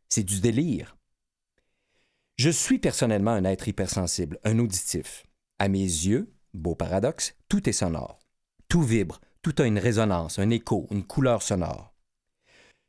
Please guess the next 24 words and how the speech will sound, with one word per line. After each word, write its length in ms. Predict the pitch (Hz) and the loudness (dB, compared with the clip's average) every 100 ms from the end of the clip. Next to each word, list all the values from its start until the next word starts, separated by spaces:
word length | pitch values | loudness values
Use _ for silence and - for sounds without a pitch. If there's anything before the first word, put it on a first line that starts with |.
| _ _ | _ _
Je 260 | - 92 160 | -4 2 2
sais, 380 | 165 - 165 113 | 2 2 2 0
pour 260 | - 123 | -2 0
en 100 | 120 | 2
avoir 280 | 123 117 117 | 4 2 2
parlé 200 | 143 143 | 2 2
à 80 | 139 | 2
mon 160 | 110 104 | 2 2
entourage, 800 | 135 123 104 110 120 135 135 - | 2 2 2 2 2 0 -2 -10
des 220 | 92 110 | -2 0
proches, 640 | 113 - 104 120 - - - | 0 -2 0 0 -2 -6 -2
mais 100 | 101 | 0
également 280 | 104 127 135 | 2 2 0
des 100 | 95 | 0
collègues 240 | 113 117 | -2 0
de 80 | 101 | -2
travail, 480 | - 92 90 101 123 | -2 -2 0 0 -2
que 100 | - | -2
je 120 | 98 | -2
suis 240 | 101 - 120 | -2 -2 -2
loin 280 | 104 117 | 0 0
d'être 300 | 110 87 - | -2 -6 -4
le 80 | 90 | -4
seul. 460 | 85 - 104 73 | -2 0 0 -2